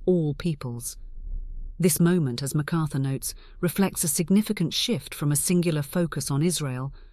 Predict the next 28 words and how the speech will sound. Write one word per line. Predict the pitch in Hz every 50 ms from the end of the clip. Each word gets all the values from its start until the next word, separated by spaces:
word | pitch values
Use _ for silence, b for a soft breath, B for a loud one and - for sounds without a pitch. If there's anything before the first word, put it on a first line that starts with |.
| b b
to | - 180
a | 170 139
plural, | - - - 196 190 185 170 147 135 131 131
inclusive | 143 147 139 - - 196 180 - - 151 123
embrace | 147 147 147 156 170 165 147 135 -
of | 143 131
the | -
Gentiles. | 139 - 170 165 165 160 - - 135 123 123 123 127 131 - - b b b b b b b b b b _ _ _ _
Simeon's | - - - 220 214 220 220 214 202 -
revelation | 180 185 170 170 180 175 175 175 - - 165 165
aligns | 165 175 180 185 185 185 170 -
with | - 151 -
the | 151
prophecies | - - 208 190 - 175 147 - 160 147 143
of | 160 160
Isaiah, | 160 156 147 135 170 170 160 139 127 123 131 b b b b b b b b
which | - 185 - -
speak | - - 220 208 -
of | 214 175
a | 190
light | 180 175 196 202 190 139 110 _
that | - 131 -
comes | - - 180 170 156 -
to | - 165
shine | - - 196 180 165 160 147
in | 147 147
the | 147 143
darkness, | 135 170 165 160 151 - - 143 127 123 - - -